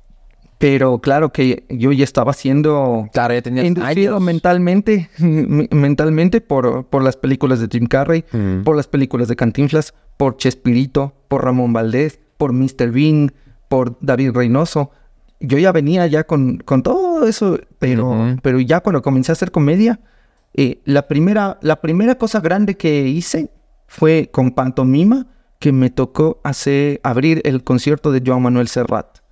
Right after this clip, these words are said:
Speaker 2: Mm.
Speaker 1: en el Coliseo frente a, no sé,
Speaker 2: El Remuñahuis como para
Speaker 1: El Remuñahuis.
Speaker 2: siete mil.
Speaker 1: como
Speaker 2: Ujú.
Speaker 1: diecisiete mil personas, ponte
Speaker 2: Ajá.
Speaker 1: tú.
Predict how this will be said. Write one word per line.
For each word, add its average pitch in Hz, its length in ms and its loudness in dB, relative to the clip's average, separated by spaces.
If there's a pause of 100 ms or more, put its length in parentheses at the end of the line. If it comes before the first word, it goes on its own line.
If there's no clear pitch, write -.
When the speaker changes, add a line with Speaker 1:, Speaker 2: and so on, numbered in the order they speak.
Speaker 2:
Mm. 120 480 0 (120)
Speaker 1:
en 123 360 2
el 117 200 0
Coliseo 131 600 0
frente 131 400 0
a, 110 400 -6 (280)
no 123 380 0
sé, 131 400 -2 (300)
Speaker 2:
El 120 180 0
Remuñahuis 123 580 0
como 123 200 -2
para - 160 -4
Speaker 1:
El 131 120 -2
Remuñahuis. 131 480 0
Speaker 2:
siete 131 140 4
mil. 92 160 -4 (400)
Speaker 1:
como 135 160 0
Speaker 2:
Ujú. 127 60 -2
Speaker 1:
diecisiete 135 400 0
mil 175 180 2
personas, 139 400 -6
ponte 123 220 -2
Speaker 2:
Ajá. 110 220 -2
Speaker 1:
tú. - 60 -18